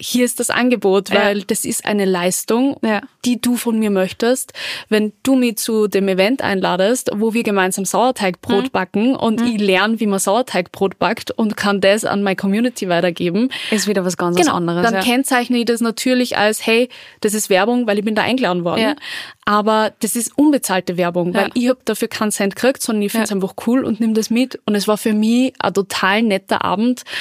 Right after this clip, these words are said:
Speaker 2: Weil es sind Leute aus Linz, die was man
Speaker 1: Voll.
Speaker 2: einfach eh kennt. Ich
Speaker 1: Ja.
Speaker 2: glaub, du hast einige kennt,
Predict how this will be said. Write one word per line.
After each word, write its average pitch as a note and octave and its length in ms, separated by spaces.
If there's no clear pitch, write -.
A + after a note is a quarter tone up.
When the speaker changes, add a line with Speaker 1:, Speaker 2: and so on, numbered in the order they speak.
Speaker 2:
Weil A3 140
es G#3+ 120
sind A3 280
Leute G3+ 320
aus - 160
Linz, C4 320
die A3 80
was A3 120
man G#3 120
Speaker 1:
Voll. D#4 100
Speaker 2:
einfach - 160
eh A3+ 100
kennt. A3+ 440
Ich - 60
Speaker 1:
Ja. D4 80
Speaker 2:
glaub, D#4 100
du G#3+ 60
hast - 120
einige G3+ 300
kennt, G#3 260